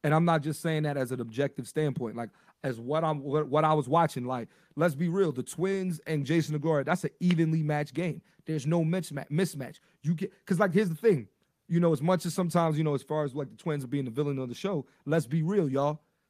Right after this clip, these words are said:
They can play spades. They can play spades.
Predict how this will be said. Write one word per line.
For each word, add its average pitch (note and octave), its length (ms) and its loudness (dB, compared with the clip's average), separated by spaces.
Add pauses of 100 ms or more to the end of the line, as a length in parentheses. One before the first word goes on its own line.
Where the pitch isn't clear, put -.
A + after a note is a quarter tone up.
(280)
They F3 140 6
can E3+ 140 -2
play E3+ 160 4
spades. - 520 -6 (840)
They F3+ 140 6
can E3+ 140 2
play E3+ 180 8
spades. C#3+ 500 0